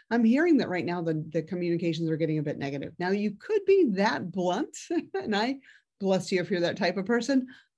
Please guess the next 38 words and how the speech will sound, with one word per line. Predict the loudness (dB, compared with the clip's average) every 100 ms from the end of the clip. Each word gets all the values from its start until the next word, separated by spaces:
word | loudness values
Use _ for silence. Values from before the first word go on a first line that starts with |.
| -8
I | -4
happen | -4 -6 -6
to | -2
not | -2 0 2
be. | 4 4 2 -6 _ _
<laughs> | -2 2 -2 -2 -14 -16 -10
So | -2 2
I | 4
like | 4 2
to | 2
have | 2
a | 2
more | 0 -2
graceful | -2 -2 -2 -4
approach. | -2 -4 -4 -10 -12 -20 -20 _ -2
And | 0 0
so | 2 2 2
I | 2
would | 2 2
say | 0 -2
things | -2 -4 -2
like, | -4 -6 -2
"I | 0
love | 2 0 -2
that | 0
we're | -2
connecting | -2 -4 -4 -2 -2 -2
and | -2
I |
love | -2 -4 -4
our | -6
communications. | -4 -4 -4 -4 -4 -4 -4 -4
And | -2
I'm | -2
just | -4 -4
wondering | -2 0 0
if |
we, | -2